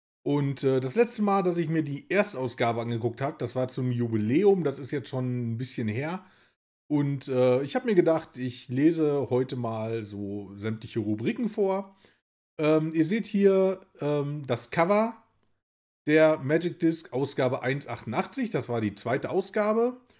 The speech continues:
Und, äh, da steht drauf: Bastelware der C vierundsechzig in Zeitlupe, ähm, magische Disk-Utilities, die Diskette im Griff, Software aktuell, äh, heiße Spiele für kalte Tage,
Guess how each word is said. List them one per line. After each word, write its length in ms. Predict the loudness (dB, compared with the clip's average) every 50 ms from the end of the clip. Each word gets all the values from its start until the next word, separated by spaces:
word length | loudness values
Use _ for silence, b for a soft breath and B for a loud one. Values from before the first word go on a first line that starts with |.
| b b b b b b _ _
Und, 420 | 0 2 2 2 2 0 -2 0 2
äh, 520 | 4 6 8 8 8 8 8 6 4 2
da 180 | 0 -2 -2 -2
steht 280 | -2 -4 -4 -4 -2
drauf: 420 | -2 -2 0 0 -2 -4 -8 -12 _
Bastelware 920 | -2 -2 -2 -2 -2 2 2 2 4 4 2 2 2 2 2 0 0 2
der 160 | 2 0 -2
C 240 | -2 -2 -4 -4 -4
vierundsechzig 640 | -4 -4 -4 -4 -6 -8 -8 -8 -6 -6 -6 -6 -6
in 160 | -6 -6 -6
Zeitlupe, 1120 | -4 -2 0 0 0 0 -2 -2 -2 2 4 6 6 8 8 6 6 4 4 2 0 -4 -8 -4
ähm, 400 | 0 0 2 2 0 -2 -4 -8 -8
magische 840 | -6 -6 -4 -4 -4 -4 -4 -4 -2 0 2 2 4 2 2 0 -2
Disk-Utilities, 1040 | -2 -4 -4 -4 -4 -4 -4 -2 -2 -2 -2 -2 -4 -4 -4 -4 -4 -4 -6 -6 -4
die 440 | -4 -2 -2 -2 -4 -4 -6 -8
Diskette 580 | -10 -10 -10 -10 -8 -8 -8 -6 -2 0 0 0
im 180 | 0 -2 -6 -6
Griff, 400 | -2 -2 -2 -2 -2 -10 -20 _ b b b b b b b _ _ _ _ _
Software 440 | 2 2 2 2 4 2 4 4
aktuell, 720 | 4 0 0 -4 -2 2 6 8 10 10 10 10 6 2 -6 -16 _ _ _ _
äh, 220 | -2 0 0 0
heiße 400 | 0 0 2 2 2 2 2 -2
Spiele 400 | -4 -4 -6 -6 -2 0 0 0
für 180 | 2 4 4 4
kalte 320 | 4 4 0 -2 -2 -4
Tage, 540 | -4 -2 -2 0 2 2 4 6 4 4 2